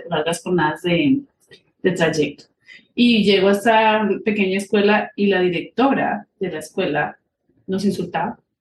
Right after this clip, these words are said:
Ella se te-, creía con el derecho de insultarnos constantemente. Em, una, recuerdo mucho que de las situaciones que nos, que, de lo que nos decían, nos hacían reunir en un grupo,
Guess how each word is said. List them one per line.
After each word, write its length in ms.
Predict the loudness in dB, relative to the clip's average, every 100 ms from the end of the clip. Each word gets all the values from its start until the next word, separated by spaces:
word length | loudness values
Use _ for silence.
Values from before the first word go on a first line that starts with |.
| _ _ _ -2
Ella 260 | 2 2
se 160 | 2 0 0
te-, 240 | 0 -2
creía 500 | -2 -2 0 0 0
con 160 | 2 2
el 100 | 2
derecho 460 | 2 0 0 -4
de 240 | -2 -2 0
insultarnos 840 | -2 -6 -2 -2 0 -2 -4 -8
constantemente. 680 | -4 -2 0 0 0 -6 -10 _ _ _ _ _ _ _ _
Em, 840 | 0 2 2 2 0 -2 -2 -4 -4
una, 640 | -2 2 4 4 4 0 -6 _
recuerdo 520 | -4 -2 0 0 2 2
mucho 360 | 2 0 0
que 240 | 0 0 0
de 160 | 0
las 200 | 2 -2
situaciones 580 | -2 -6 -2 -2 -2 -2
que 120 | 0
nos, 460 | 2 2 -2 -10 -10
que, 220 | -4 -2 0
de 120 | 0
lo 140 | 0
que 120 | -2 -2
nos 160 | -2
decían, 340 | -2 -2 0 0
nos 120 | 0
hacían 300 | -2 -2 0
reunir 400 | 2 2 0 0
en 100 | 0
un 240 | 0 0 -2
grupo, 420 | -2 -2 -4